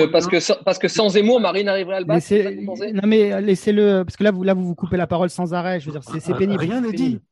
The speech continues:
Speaker 1: Rien
Speaker 2: Et,
Speaker 1: n'est
Speaker 2: et de
Speaker 1: dit.
Speaker 2: toute façon, ça fait, ça fait maintenant deux heures. J'aimerais
Speaker 3: Non, mais
Speaker 2: que
Speaker 3: oui, on va,
Speaker 2: dire,
Speaker 3: on va
Speaker 2: dire un
Speaker 3: conclure,
Speaker 2: dernier
Speaker 3: justement.
Speaker 2: mot
Speaker 3: Donc,
Speaker 2: et
Speaker 3: laissez-le
Speaker 2: terminer.
Speaker 3: parler. Donc, justement, laissez-le parler et on conclut. Voilà, c'est
Speaker 1: Non, mais j'ai quasiment terminé. Simplement, ce que je dis, c'est que le
Speaker 2: Voilà.
Speaker 1: rôle de Zemmour va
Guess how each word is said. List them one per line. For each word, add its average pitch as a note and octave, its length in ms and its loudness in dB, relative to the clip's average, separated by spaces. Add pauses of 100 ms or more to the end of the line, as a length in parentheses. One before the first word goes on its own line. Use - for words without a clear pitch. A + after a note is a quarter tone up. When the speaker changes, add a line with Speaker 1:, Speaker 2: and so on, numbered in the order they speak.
Speaker 1:
Rien D#3+ 300 2
Speaker 2:
Et, - 80 0
Speaker 1:
n'est F3+ 80 0
Speaker 2:
et - 20 0
de A#3 60 -2
Speaker 1:
dit. G3 80 -2
Speaker 2:
toute A3 160 -8
façon, G#3 380 0
ça E3+ 140 -2
fait, D3+ 260 -4
ça D3 120 -8
fait D#3 140 -6
maintenant C#3+ 260 -4
deux C#3 220 -6
heures. F3 120 0
J'aimerais C3+ 260 -4
Speaker 3:
Non, G3+ 40 -2
mais G#3+ 120 -2
Speaker 2:
que A#2+ 180 -6
Speaker 3:
oui, B3+ 180 4
on B3+ 60 6
va, A#3+ 80 4
Speaker 2:
dire, A3 80 2
Speaker 3:
on A3+ 40 4
va B3 120 2
Speaker 2:
dire D4 140 2
un - 20 0
Speaker 3:
conclure, D4 160 4
Speaker 2:
dernier F3 160 2
Speaker 3:
justement. C#4 300 2
Speaker 2:
mot F3+ 40 -6
Speaker 3:
Donc, G3+ 160 -4
Speaker 2:
et A#3 60 2
Speaker 3:
laissez-le C4+ 280 0
Speaker 2:
terminer. - 60 -8
Speaker 3:
parler. A3+ 380 0
Donc, F3 160 -8
justement, A3+ 340 -6
laissez-le G#3+ 420 -4
parler G#3 360 -6
et G#3 60 -4
on G3+ 100 -4
conclut. G3 340 -10 (100)
Voilà, D3 200 -10
c'est - 100 -12
Speaker 1:
Non, C#4 100 0
mais F3+ 60 -2
j'ai E3 80 -4
quasiment G3+ 360 -4
terminé. G#3+ 400 -4
Simplement, D#3+ 500 -6
ce - 80 -20
que C#3 80 -4
je B2 80 -6
dis, F#3+ 200 -4
c'est D#3 200 -8
que - 80 -8
le B2+ 100 -2
Speaker 2:
Voilà. D3+ 200 0
Speaker 1:
rôle F4 140 -14
de C#3+ 140 -6
Zemmour D3+ 480 -4
va C3 140 -8